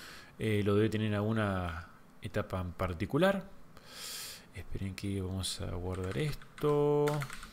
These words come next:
Ahí, muy bien. Y lo que vamos a empezar a hacer es trabajar, obviamente, en los pectorales. Y digo obviamente porque, no sé por qué dije obviamente, pero, mm,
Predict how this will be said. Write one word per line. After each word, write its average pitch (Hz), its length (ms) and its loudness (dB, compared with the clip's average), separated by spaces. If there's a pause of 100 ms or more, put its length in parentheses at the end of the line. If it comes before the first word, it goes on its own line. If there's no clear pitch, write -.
(1000)
Ahí, 92 340 -2 (640)
muy 90 160 -10
bien. 143 180 -4 (1120)
Y 165 120 6
lo 175 100 8
que 165 80 4
vamos 196 300 4
a 175 40 4
empezar 165 320 4
a 180 40 8
hacer 156 380 6 (1000)
es 139 140 0
trabajar, 127 520 2 (100)
obviamente, 104 560 0 (640)
en 135 260 0 (300)
los 185 100 2
pectorales. - 600 -6
Y 120 60 0
digo 139 140 4
obviamente 151 420 4
porque, 123 480 0 (240)
no 180 80 2
sé 117 120 0
por 104 120 -2
qué 101 60 -2
dije 104 120 -4
obviamente, 139 560 2 (680)
pero, 123 560 10
mm, 107 300 0